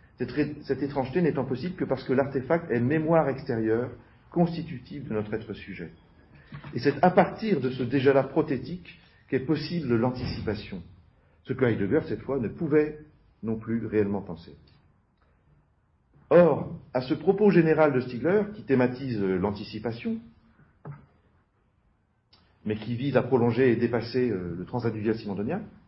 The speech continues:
et ne le fait que par un appel à l'analytique existentielle heideggerienne, comme pensée du déjà là, laquelle est elle-même réciproquement prolongée et dépassée par un appel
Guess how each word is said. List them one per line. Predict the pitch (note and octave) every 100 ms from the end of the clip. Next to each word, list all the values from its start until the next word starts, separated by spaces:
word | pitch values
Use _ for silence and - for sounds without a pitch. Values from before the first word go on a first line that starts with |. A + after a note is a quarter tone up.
| _ _ _ _ A2
et | A#2
ne |
le | A2+ A2+
fait | C3+
que | -
par | A2 G2+
un | A2
appel | G#2+ A#2+ G2
à | D#2+ - - - - -
l'analytique | G#2+ A2+ A2 -
existentielle | A2 G#2+ - A#2 B2+ A2+
heideggerienne, | G#2+ G#2 G#2 A2 D#3+ C3+ -
comme | G2
pensée | F#2 F#2+ G#2
du | F#2
déjà | F2+ F#2+ G#2
là, | C#3+ - - - -
laquelle | - - A#2 F2+ - - -
est | F#2+ G#2
elle-même | G#2 A2
réciproquement | F#2+ A#2 - G#2 G#2+ G2+
prolongée | A2 A#2 A#2+ A#2 B2+ B2 - -
et | D3+
dépassée | C3+ C3 A#2 C3 A#2+ - -
par | A2+ G#2
un |
appel | G#2 G#2 A2+